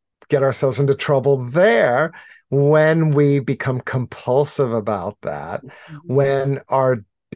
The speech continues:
Speaker 1: our doing is steeped in activism and we're contemptuous of the people who oppose us. You know, I mean, all those kinds of things. So even the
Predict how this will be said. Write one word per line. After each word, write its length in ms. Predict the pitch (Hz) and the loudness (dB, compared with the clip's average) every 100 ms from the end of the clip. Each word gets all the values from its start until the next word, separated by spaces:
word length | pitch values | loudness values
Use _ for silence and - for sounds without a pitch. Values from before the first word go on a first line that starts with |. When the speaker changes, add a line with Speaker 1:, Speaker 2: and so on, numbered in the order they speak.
| - | -2
Speaker 1:
our 200 | 147 143 | 0 0
doing 880 | 104 90 160 180 185 151 139 139 - | -2 0 4 6 6 4 4 0 -4
is 260 | 135 135 117 | -2 0 -2
steeped 720 | - - - - 156 175 180 | -8 -12 -12 -6 0 0 0
in 120 | 160 | 0
activism 1000 | 151 127 131 135 135 107 107 95 98 110 - - - | -2 -2 -4 -4 -4 -4 -6 -6 -10 -12 -16 -20 -12
and 160 | - 135 | -4 0
we're 140 | 127 | 0
contemptuous 1120 | - - 131 - - 151 165 - 156 151 - 131 | -2 -6 -6 -6 -2 0 0 -2 0 0 0 -2
of 80 | |
the 100 | 117 | -4
people 380 | - 127 123 120 | -4 -6 -4 -4
who 160 | 82 113 | 0 -2
oppose 500 | 107 - 95 92 92 | -2 -4 -6 -6 -8
us. 400 | 80 95 - - - - - | -8 -10 -10 -12 -18 -20 -2
You 140 | 147 | 2
know, 240 | 151 147 156 | 2 2 0
I 140 | 156 | -2
mean, 180 | 156 147 | 0 0
all 300 | - 156 165 | 0 0 0
those 280 | 170 156 147 | 2 2 0
kinds 260 | - 139 127 | -2 -4 -4
of 80 | |
things. 260 | 131 143 127 - - - | -2 -2 -4 -12 -20 -14
So 180 | - 160 175 | -4 -4 0
even 380 | 196 190 202 160 | 2 4 2 2
the 200 | 147 | 0